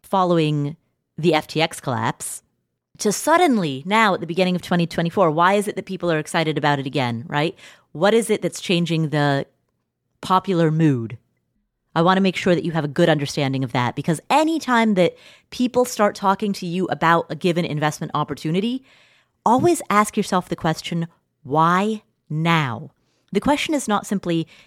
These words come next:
"Is this particular investment good or bad in isolation?" The question is, "Why are people talking about this now? And how come no one was talking about this two years ago or ten years ago?" When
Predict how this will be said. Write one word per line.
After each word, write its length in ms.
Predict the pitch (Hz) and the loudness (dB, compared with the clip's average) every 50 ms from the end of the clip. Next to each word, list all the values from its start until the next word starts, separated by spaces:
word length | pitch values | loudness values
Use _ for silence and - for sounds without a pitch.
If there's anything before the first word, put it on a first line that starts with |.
| _ _ - | _ _ 0
"Is 160 | 170 151 143 | 0 0 2
this 360 | 160 208 247 226 - - - - _ - | 2 0 0 0 -4 -10 -14 -16 _ -6
particular 460 | - 180 - 233 220 - 214 202 190 | -6 -4 -2 -2 -2 0 2 2 4
investment 500 | 180 180 160 170 170 - - 165 156 160 | 4 4 2 0 -2 -2 -4 -8 -6 -4
good 160 | 151 170 170 160 - | 0 0 0 2 0
or 120 | 165 156 | -2 -2
bad 440 | 139 170 156 156 151 151 147 156 - _ _ _ _ _ | -2 0 0 2 2 2 0 -2 -6 _ _ _ _ _
in 140 | - 170 - | -2 0 0
isolation?" 800 | - 156 147 - - 143 151 170 208 190 - - 120 110 110 139 _ _ _ _ _ _ _ _ _ | 0 0 -2 -4 -2 0 0 2 2 0 -2 -4 -6 -6 -8 -10 _ _ _ _ _ _ _ _ _
The 80 | - 220 | -6 -4
question 360 | - - 254 240 - - 226 | 0 2 2 2 2 2 4
is, 200 | 208 196 180 - - - _ _ _ _ _ - | 4 2 2 -2 -6 -16 _ _ _ _ _ -6
"Why 300 | 127 147 156 226 302 381 | -2 0 2 2 2 2
are 80 | 381 | 0
people 300 | - - 254 - - 180 | -2 -2 -4 -4 -2 -4
talking 360 | 160 - 156 147 - 151 147 143 | -2 -2 -2 -4 -2 -2 -2 -2
about 220 | - 131 - - | -2 -2 -2 -2
this 200 | 135 117 - - | -6 -6 -4 -2
now? 320 | 131 120 117 156 214 - _ _ _ _ _ _ _ _ _ _ _ - | -2 0 0 -2 -2 -4 _ _ _ _ _ _ _ _ _ _ _ 0
And 140 | 214 208 196 | 0 0 0
how 180 | - 233 277 | 0 -2 -2
come 180 | 302 - 330 262 | 0 0 2 2
no 140 | 226 208 202 | 4 4 4
one 160 | 202 196 175 | 2 2 0
was 120 | 165 160 | -2 -4
talking 340 | - 175 160 156 - 165 156 | -4 -2 -2 -2 -2 -4 -4
about 260 | 147 151 143 143 - | -2 0 0 0 0
this 380 | - 147 135 135 - - - - _ _ _ _ _ _ _ _ _ _ _ _ - | -2 -2 -4 -4 -6 -10 -12 -14 _ _ _ _ _ _ _ _ _ _ _ _ -6
two 180 | - - 220 | -2 0 2
years 240 | 190 180 170 156 135 | 4 4 4 2 2
ago 380 | 147 117 139 123 127 160 208 - _ _ _ _ _ _ _ _ _ _ _ _ | 0 0 0 0 0 -2 -4 -6 _ _ _ _ _ _ _ _ _ _ _ _
or 120 | - 175 165 | 0 0 0
ten 300 | - - 170 160 165 160 | 0 0 0 2 2 2
years 200 | 160 165 170 175 | 2 2 2 2
ago?" 280 | 170 170 170 185 226 - _ _ _ _ _ _ _ _ _ _ _ _ _ _ _ _ _ _ _ _ | 2 2 0 0 -2 -6 _ _ _ _ _ _ _ _ _ _ _ _ _ _ _ _ _ _ _ _
When 480 | - 190 226 226 226 220 220 214 208 | -4 -2 0 2 2 2 2 0 -2